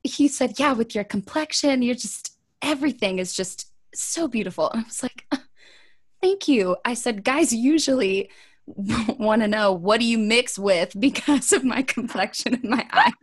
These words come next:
And I actually hate it so much, but I'm just used to it at this point. And he was like, "No, no, no, no."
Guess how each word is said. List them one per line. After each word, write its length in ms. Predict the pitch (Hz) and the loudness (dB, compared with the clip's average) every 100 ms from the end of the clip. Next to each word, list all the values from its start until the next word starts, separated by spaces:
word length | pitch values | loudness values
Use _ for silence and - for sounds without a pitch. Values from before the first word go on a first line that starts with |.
| _ - - - - - - | _ -8 -6 -6 -8 -10 -2
And 140 | 233 | 0
I 60 | 208 | 0
actually 400 | 196 226 220 190 | 0 -2 0 0
hate 220 | 190 180 | 0 -2
it 160 | - - | -2 -4
so 240 | - 285 | -2 0
much, 440 | 202 170 175 - - | 2 0 -2 -4 -2
but 180 | 175 - | 0 0
I'm 160 | 190 | -2
just 220 | 185 185 175 | -4 -6 -6
used 260 | 190 - | -8 -8
to 80 | 175 | -8
it 80 | 165 | -8
at 60 | 170 | -8
this 160 | 185 | -10
point. 220 | - 165 | -8 -6
And 80 | 202 | -4
he 80 | 202 | -4
was 100 | 196 | -4
like, 160 | 208 208 | -6 -6
"No, 260 | 190 - - | -6 -6 -6
no, 180 | 202 | -6
no, 80 | 185 | -6
no." 260 | 135 90 | -8 -10